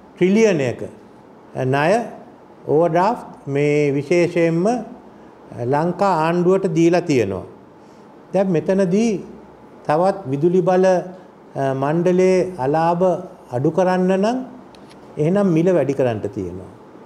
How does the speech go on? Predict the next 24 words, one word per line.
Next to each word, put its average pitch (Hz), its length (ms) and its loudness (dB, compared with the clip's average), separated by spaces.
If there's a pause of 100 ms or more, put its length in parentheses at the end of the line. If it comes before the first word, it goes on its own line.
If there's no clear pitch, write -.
(320)
ඒ 151 140 4
වගේම 190 380 2 (760)
තෙල් 180 220 4
සංස්ථාවේ, 180 1000 0 (680)
අ, 131 320 -4
අලාභ 170 320 2
අඩු 160 220 0
කරන්න 185 420 0
නම් 226 200 0 (720)
එහෙනම් 180 420 0 (180)
මිල 170 140 2 (100)
වැඩි 165 200 2
කරන්න 180 300 0
තියෙනවා. 131 560 -2 (540)
මේ 175 440 2 (500)
රුපියල 190 380 2
බාල්දු 175 500 2
වෙන 185 220 2
නිසා 160 340 -2 (640)
ඒ 165 140 2
මිල 170 300 2
තවත් 180 320 0 (540)
වැඩි 156 240 2
වෙනවා. 120 360 2